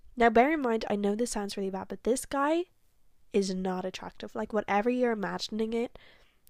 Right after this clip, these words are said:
make it worse times ten. He was not attractive. His personality even, like, was not attractive. I don't know what I was doing. I think I was, like, stuck in some sort of guilt trap. I, and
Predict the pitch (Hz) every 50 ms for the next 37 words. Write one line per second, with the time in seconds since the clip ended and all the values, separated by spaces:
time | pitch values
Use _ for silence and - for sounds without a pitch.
0 | _ - - _ _ _ - 220 214 220 - 226 - 196 190 190 185 - - -
1 | 180 180 185 185 - - - - 175 - - - 196 - - - - - 226 220
2 | 214 214 202 - 208 190 196 214 240 302 - - 202 196 - - 202 196 - -
3 | 208 - - - 285 302 - 294 233 220 202 214 233 269 254 220 196 196 - 202
4 | 196 185 185 190 190 202 - - 190 - - 196 185 202 196 190 185 185 - -
5 | 180 175 - 185 185 - - 214 262 302 302 247 214 208 208 208 208 214 220 -
6 | - - - - - - _ _ _ 220 196 196 190 180 190 - - - - -
7 | - 226 233 247 247 247 247 254 240 220 - - 269 302 269 226 214 - 180 180
8 | - - - - - - - 214 - - 220 196 196 - 196 196 - - 196 190
9 | - - _ _ - 214 208 214 - - - - - 220 214 220 220 - - -
10 | _ - - 277 277 302 302 311 311 - - - - - - - - 302 311